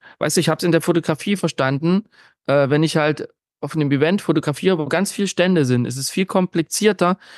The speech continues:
ein Detail zu fotografieren. Aber wenn ich ein Porträtshooting mache und mich auf einen Menschen fokussiere, ist es viel einfacher. Und so funktioniert unser ganzes Leben. Wir müssen diese ganze Komplexität alles wieder rausnehmen aus unserem Kopf und einfach mal anfangen,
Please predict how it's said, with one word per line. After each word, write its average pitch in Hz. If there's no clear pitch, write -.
ein 170
Detail 175
zu -
fotografieren. 127
Aber 120
wenn 147
ich 143
ein 160
Porträtshooting 165
mache 127
und 127
mich 127
auf 131
einen 175
Menschen 190
fokussiere, 139
ist -
es 170
viel 175
einfacher. 175
Und 127
so 143
funktioniert 175
unser 175
ganzes 185
Leben. 175
Wir 135
müssen 151
diese 147
ganze 208
Komplexität 196
alles 185
wieder 180
rausnehmen 170
aus 156
unserem 151
Kopf -
und 151
einfach 180
mal 170
anfangen, 175